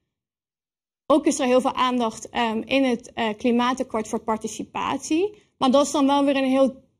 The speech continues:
typisch soort participatie. Als je namelijk kijkt naar afbeeldingen van participatie in het openbaar bestuur, zie je dit soort afbeeldingen. Ehm, dus ook opnieuw afbeeldingen van harmonie.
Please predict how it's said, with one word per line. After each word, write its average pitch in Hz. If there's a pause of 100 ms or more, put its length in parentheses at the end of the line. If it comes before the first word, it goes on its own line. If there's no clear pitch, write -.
(120)
typisch 320
soort 214
participatie. 214 (200)
Als 240
je 254
namelijk 240
kijkt 226
naar 226
afbeeldingen 226
van 214
participatie 240
in 302
het -
openbaar 254
bestuur, 240 (320)
zie 277
je 262
dit 277
soort 214
afbeeldingen. 208 (400)
Ehm, 254
dus - (140)
ook 294
opnieuw 277
afbeeldingen 262
van 240
harmonie. 262